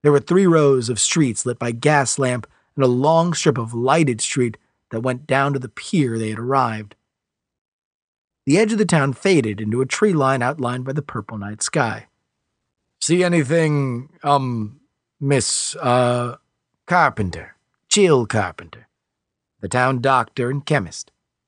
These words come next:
"Sorry, Doctor Carpenter." "Don't call me doctor, and I won't call you professor, Mister Westwood." "Suits me." She looked out toward the tree line. "I haven't seen anything,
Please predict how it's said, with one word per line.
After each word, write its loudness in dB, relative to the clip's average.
"Sorry, 2
Doctor -10
Carpenter." -12
"Don't -2
call 2
me -2
doctor, -2
and -6
I -4
won't -4
call -2
you -6
professor, -4
Mister -12
Westwood." -16
"Suits 0
me." 0
She -2
looked 0
out 2
toward 2
the 4
tree 2
line. -4
"I 2
haven't 2
seen 0
anything, -2